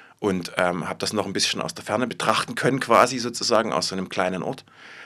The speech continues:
Hab zweiundneunzig angefangen, in Dresden Bauingenieurwesen zu studieren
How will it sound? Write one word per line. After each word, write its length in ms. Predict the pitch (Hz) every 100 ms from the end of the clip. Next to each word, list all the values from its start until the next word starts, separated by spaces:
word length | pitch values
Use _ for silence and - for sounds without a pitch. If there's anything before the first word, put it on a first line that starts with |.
| -
Hab 180 | - -
zweiundneunzig 720 | 101 101 113 113 117 117 117
angefangen, 480 | 104 101 104 101 101
in 80 | 95
Dresden 380 | 98 98 107
Bauingenieurwesen 960 | 87 104 127 131 127 123 _ - 120 120
zu 100 | -
studieren 540 | - 117 117 127 139